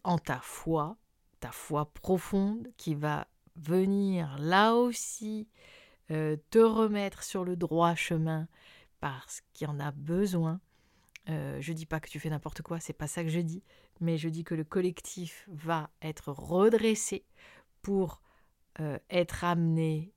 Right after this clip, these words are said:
dans une voie plus juste, sans le contraindre, attention, la lumière ne fait jamais ça, mais va accueillir en tout cas les justes, euh, sur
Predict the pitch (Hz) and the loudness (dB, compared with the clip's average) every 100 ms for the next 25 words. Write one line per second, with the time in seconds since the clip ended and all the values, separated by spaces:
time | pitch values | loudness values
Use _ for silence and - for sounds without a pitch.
0 | _ - 175 160 - 147 165 160 156 160 | _ -6 -2 -2 -4 -6 -2 0 -2 -2
1 | 156 147 - _ _ - 196 202 151 151 | -2 -2 -6 _ _ -2 0 0 0 -2
2 | 208 - - 185 165 156 151 - 151 143 | -4 -4 0 2 2 0 -6 -4 -6 -6
3 | 147 143 - 190 151 143 151 143 139 143 | -8 -10 -6 -4 -2 -2 -2 -4 -6 -6
4 | 143 165 156 143 160 180 - - - - | 0 0 0 -2 -4 -6 -8 -20 -20 -20
5 | - - 156 165 156 156 165 160 - 180 | -20 -4 2 2 2 2 0 0 -2 0
6 | 180 - 214 190 190 185 165 160 156 156 | 0 2 0 2 -2 -2 -2 -2 -2 -4
7 | 170 - 165 147 139 139 160 190 - - | -6 -2 0 0 -2 -2 0 -2 -4 -12
8 | - - - - - _ - 151 147 - | -14 -16 -18 -20 -20 _ -10 -6 -4 -6
9 | - - - - _ _ _ _ - - | -8 -12 -16 -20 _ _ _ _ -16 -12
10 | - 180 185 160 147 - | -8 -2 0 0 -2 -14